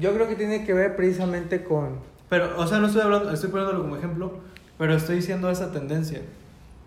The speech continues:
Speaker 2: A, a
Speaker 1: El
Speaker 2: las
Speaker 1: ser muy
Speaker 2: leyes, las
Speaker 1: determinista.
Speaker 2: leyes, leyes, leyes, leyes. Y porque existe esto, es el otro.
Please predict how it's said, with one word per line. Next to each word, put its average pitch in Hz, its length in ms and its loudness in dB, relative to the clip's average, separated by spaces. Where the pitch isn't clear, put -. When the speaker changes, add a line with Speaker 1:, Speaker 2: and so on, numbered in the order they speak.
Speaker 2:
A, 123 260 -8
a 151 40 2
Speaker 1:
El 147 60 2
Speaker 2:
las 147 100 8
Speaker 1:
ser 156 80 6
muy 180 100 8
Speaker 2:
leyes, 160 100 6
las 160 100 8
Speaker 1:
determinista. 156 720 2
Speaker 2:
leyes, 143 240 -2
leyes, 151 540 -2
leyes, 156 540 -4
leyes. 147 440 -8
Y 147 80 -8
porque 139 240 -6
existe 175 480 -2
esto, 175 360 -4
es 143 200 -8
el 139 160 -6
otro. 139 260 -10